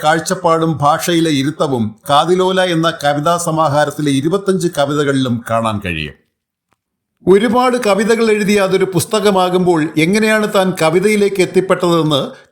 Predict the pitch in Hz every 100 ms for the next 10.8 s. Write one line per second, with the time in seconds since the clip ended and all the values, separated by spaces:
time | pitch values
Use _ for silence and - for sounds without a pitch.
0 | - 165 190 220 220 208 196 196 180 190
1 | 180 170 165 160 170 190 190 190 190 160
2 | 135 170 190 196 151 151 175 175 170 165
3 | 160 147 151 151 139 139 135 92 - -
4 | - 156 196 - 156 175 196 185 170 175
5 | 160 165 156 160 151 147 143 143 143 160
6 | 143 143 139 135 131 127 147 - 127 110
7 | 95 90 73 69 - _ _ _ _ -
8 | 165 - 233 226 220 190 196 202 202 202
9 | 196 196 165 180 208 214 214 202 190 190
10 | 185 180 175 175 165 160 160